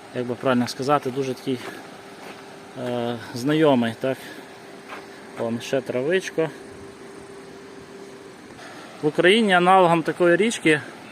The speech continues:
є Лімниця. Ви можете глянути в Вікіпедії, свого часу це була найчистіша річка Європи. Не знаю, як там зараз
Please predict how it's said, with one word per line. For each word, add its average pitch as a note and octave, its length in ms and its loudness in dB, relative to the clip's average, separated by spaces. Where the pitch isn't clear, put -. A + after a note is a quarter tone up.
є D#3 160 4
Лімниця. D3 540 4
Ви D3+ 80 0
можете F3 320 4
глянути D#3+ 380 4
в D3+ 40 4
Вікіпедії, E3 600 4
свого E3 240 6
часу E3 280 4
це D#3+ 120 0
була D#3+ 160 6
найчистіша D#3+ 640 4
річка E3 300 4
Європи. D3 480 6
Не C3 120 4
знаю, D3+ 300 6
як D3 220 4
там C#3+ 140 4
зараз E3 440 6